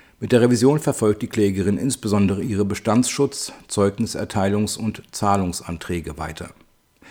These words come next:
Die Revision der Klägerin ist hinsichtlich des Bestandsschutzes unbegründet. Das Arbeitsverhältnis endet mit Ablauf des dreißigsten vierten zweitausendeinundzwanzig. Die Artikel siebenundzwanzig fortfolgende E G B G B alte Fassung regeln,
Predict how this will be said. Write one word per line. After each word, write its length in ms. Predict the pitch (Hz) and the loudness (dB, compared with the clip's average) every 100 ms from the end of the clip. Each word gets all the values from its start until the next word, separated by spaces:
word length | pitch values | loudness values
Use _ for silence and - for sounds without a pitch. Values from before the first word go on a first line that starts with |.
| - - - - | -20 -20 -20 -8
Die 80 | 110 | 0
Revision 420 | 117 117 135 156 | 2 4 4 2
der 80 | 156 | 0
Klägerin 500 | - 107 104 107 127 | 2 0 2 2 0
ist 200 | 120 - | 0 -2
hinsichtlich 520 | 113 104 101 - 107 | 0 0 -2 -4 -8
des 160 | 95 - | -8 -8
Bestandsschutzes 880 | - - 98 101 - 104 - 127 - | -8 -6 -2 -2 -2 -8 -6 -6 -6
unbegründet. 880 | - 120 87 - 92 82 82 - - _ _ - | 2 2 2 -2 -8 -8 -12 -18 -20 _ _ -14
Das 220 | 69 - | -12 -4
Arbeitsverhältnis 760 | 104 113 113 - 104 104 117 | 0 2 2 2 0 2 -2
endet 380 | - 95 98 95 | -4 -2 -2 -2
mit 140 | - - | -6 -6
Ablauf 420 | - - 87 - | -8 -6 -6 -6
des 160 | 85 | -10
dreißigsten 540 | - 85 80 - - 82 | -8 -6 -6 -8 -10 -10
vierten 360 | - 98 104 | -6 -4 -4
zweitausendeinundzwanzig. 1500 | 90 82 - 78 98 - - 90 90 92 101 80 - 85 - - _ _ - - - - - _ - | -6 -8 -8 -8 -6 -8 -6 -6 -4 -4 -6 -6 -8 -10 -12 -16 _ _ -20 -20 -20 -20 -20 _ -2
Die 80 | 131 | 0
Artikel 440 | 120 135 139 139 - | 2 2 4 4 2
siebenundzwanzig 840 | 104 120 139 117 - 101 98 98 | 0 4 4 4 4 0 0 -4
fortfolgende 640 | 95 90 - 92 101 101 | -2 -2 0 2 2 2
E 240 | 110 90 92 | -2 -4 -6
G 180 | 92 90 | -4 -4
B 160 | 90 | -4
G 140 | 82 92 | -4 -4
B 280 | - 95 | -2 -4
alte 300 | - 90 90 | -2 -6 -6
Fassung 460 | 95 92 - 101 98 | -6 -4 -2 -2 -2
regeln, 640 | 92 92 95 101 110 120 | 0 0 2 2 0 -4